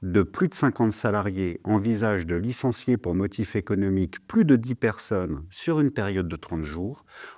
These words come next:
on parle de licenciement pour motif économique collectif. L'employeur doit alors respecter deux contraintes. La première, informer et consulter les salariés sur le motif de ces licenciements. C'est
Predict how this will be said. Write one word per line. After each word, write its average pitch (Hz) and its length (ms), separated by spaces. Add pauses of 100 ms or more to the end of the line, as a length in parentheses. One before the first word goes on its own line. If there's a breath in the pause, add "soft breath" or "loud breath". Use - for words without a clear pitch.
on 110 120
parle 117 300
de 95 60
licenciement 95 680
pour 92 180
motif 87 380
économique 90 680 (100)
collectif. - 640 (200 loud breath)
L'employeur 110 840
doit 107 300
alors 107 240
respecter 107 560
deux 113 180
contraintes. - 640 (200)
La 95 140
première, 120 680 (160)
informer 120 760
et 104 120
consulter 104 560
les 95 100
salariés 92 540
sur 98 180
le 85 100
motif 101 440
de 85 100
ces - 220
licenciements. 82 800
C'est 90 580